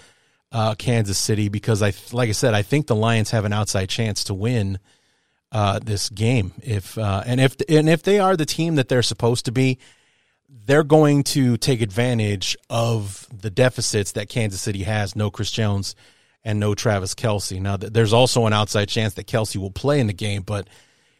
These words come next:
he won't be a hundred percent if he does. And, um, you know, it's like, if, if I'm the Chiefs, it's just week one.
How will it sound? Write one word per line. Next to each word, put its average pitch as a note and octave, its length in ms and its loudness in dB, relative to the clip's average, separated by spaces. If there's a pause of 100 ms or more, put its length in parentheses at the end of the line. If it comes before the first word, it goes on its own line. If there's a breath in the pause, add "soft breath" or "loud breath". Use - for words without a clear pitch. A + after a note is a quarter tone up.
(160 soft breath)
he D#3+ 220 2
won't D3 240 8
be B2+ 140 6
a A2 40 4
hundred G#2 220 0
percent A#2+ 500 0
if - 180 -4
he F#2+ 120 -8
does. - 560 -6
And, G2 400 -2
um, G2 400 -2 (400)
you G#2+ 100 -2
know, G2+ 160 0
it's F#2+ 80 -6
like, G#2 120 -2
if, G#2+ 180 -6
if A#2+ 120 -8
I'm B2 160 4
the G#2+ 80 0
Chiefs, A#2+ 460 2
it's G#2+ 200 -2
just B2+ 260 0
week A2 240 -6
one. G2+ 320 -4